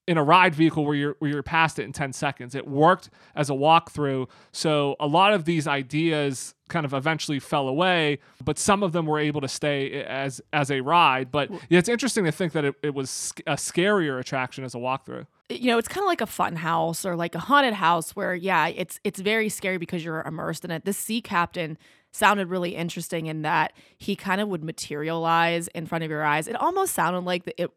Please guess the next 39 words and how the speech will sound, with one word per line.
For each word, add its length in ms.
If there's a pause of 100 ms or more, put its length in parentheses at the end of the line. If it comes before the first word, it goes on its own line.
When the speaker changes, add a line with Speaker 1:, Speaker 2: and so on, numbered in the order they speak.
(140)
Speaker 2:
worked 300
in 80
a 40
similar 320
way 220
as 240
the 80
Pepper's 320
Ghost. 280
I'm 80
not 220
entirely 520
sure. 260
This 160
is 80
how 140
I 160
was 140
imagining 400
it, 120
though. 220 (300)
But 160
you 100
would 120
see 240
him 160
a 80
little 280
bit 100
at 120
a 40
time. 300
He 120
would 140
materialize 600
in 60
front 220
of 80
you. 200